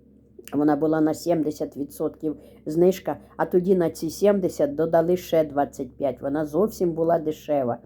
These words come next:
Тоді ще на-, Ната, там дівчата, як-, з якими вона спілкувалася, вони хотіли, вона їм сумки купувала.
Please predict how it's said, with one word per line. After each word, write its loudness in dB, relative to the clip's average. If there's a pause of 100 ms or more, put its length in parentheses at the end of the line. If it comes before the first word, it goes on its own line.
(360)
Тоді 2
ще 2 (280)
на-, 0
Ната, 2 (640)
там -2
дівчата, 0
як-, 0
з -4
якими 0
вона 0
спілкувалася, 0 (360)
вони 2
хотіли, 0
вона 2
їм -2
сумки 0
купувала. 0